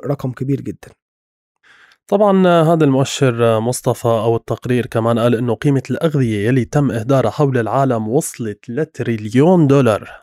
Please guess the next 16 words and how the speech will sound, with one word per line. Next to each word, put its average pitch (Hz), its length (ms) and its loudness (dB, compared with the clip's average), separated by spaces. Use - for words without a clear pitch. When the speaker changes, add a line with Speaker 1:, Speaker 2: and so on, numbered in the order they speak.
Speaker 2:
وبحسب - 440 -2
التقرير 170 480 0
فإنه 117 380 0
إهدار 135 280 2
الغذاء 113 420 0
بالكمية 117 420 0
الضخمة 120 400 -2
هي 160 360 2
مو 214 120 4
بس 180 260 0
بيضر 127 340 0
الاقتصاد، 117 580 -2
لكنه 117 380 -2
كمان 135 380 0
مضر 127 420 2
للبيئة، 117 600 2